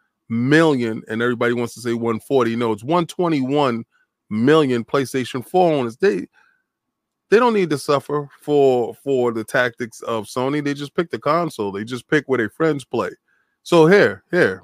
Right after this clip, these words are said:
play Call of Duty. All right. Now, but if you happen to be in the Microsoft ecosystem, you can get it over here in Game Pass.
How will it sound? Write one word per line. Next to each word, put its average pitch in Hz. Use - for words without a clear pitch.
play 165
Call 151
of 131
Duty. 107
All 147
right. 98
Now, 135
but 127
if 135
you 196
happen 220
to 208
be 208
in 170
the 165
Microsoft 180
ecosystem, 151
you 175
can 190
get 185
it 175
over 151
here 143
in 117
Game 120
Pass. -